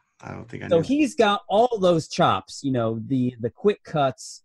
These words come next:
Speaker 2: And, and <laughs> it's just funny, is I was looking him up online, and it said, there was some website that said that he is known for windblown drapery and fans. And,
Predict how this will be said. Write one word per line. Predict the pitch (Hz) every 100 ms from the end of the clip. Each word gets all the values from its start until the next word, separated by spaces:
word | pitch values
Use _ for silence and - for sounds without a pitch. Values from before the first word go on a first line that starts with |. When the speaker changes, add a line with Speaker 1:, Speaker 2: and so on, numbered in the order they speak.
| _ 170
Speaker 2:
And, | 349 -
and | 165
<laughs> | 135
it's | 180 131
just | 143 -
funny, | 202 196 139
is | 127
I | 139 139
was | 135
looking | 180 180 156
him | 151 151
up | 139
online, | 135 127 127 135 127 117
and |
it | 117
said, | - 143 131 - _ _ _ _
there | 156 156
was | 135
some | 226 208
website | 165 131 104 127 117 -
that | 110
said | - 135 113
that | 120
he | 120 175 170
is | 135 131
known | 143 151 147
for | - 131 123 120 120 _ _ _ _ _ _
windblown | 120 165 202 165 175 170 165
drapery | 127 156 165 165 165 160
and | 139 131
fans. | - 131 113 90 90 - - 120 -
And, | 143 165